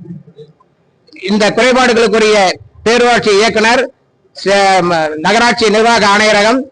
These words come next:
தலைமைச் செயலகம், உள்ளாட்சி நிதி தணிக்கைத்துறை உள்ளிட்ட பல இடங்களிலும் சம்பந்தப்பட்ட அலுவலரை தொடர்பு கொண்டு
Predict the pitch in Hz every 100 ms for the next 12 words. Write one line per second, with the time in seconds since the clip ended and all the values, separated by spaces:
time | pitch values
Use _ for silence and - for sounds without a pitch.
0 | _ _ - 202 233 226 214 214 202 220
1 | 254 - _ _ _ 160 208 247 220 220
2 | 220 233 226 208 180 208 233 247 - _
3 | _ - 214 240 196 220 196 175 - -
4 | 220 240 226 202 185 165 - - - _
5 | _ _ _ _ - 220 240 226 220 262
6 | 262 - _ - 208 247 254 240 220 208
7 | 233 233 226 196 208 226 220 220 214